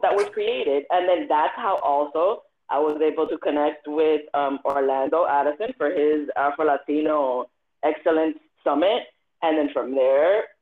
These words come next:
Maryland, we also met there. You know what I mean? So then the circle, like, the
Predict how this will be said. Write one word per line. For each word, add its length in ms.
Maryland, 580
we 80
also 260
met 280
there. 360
You 80
know 60
what 140
I 20
mean? 180
So 140
then 240
the 140
circle, 680
like, 320
the 80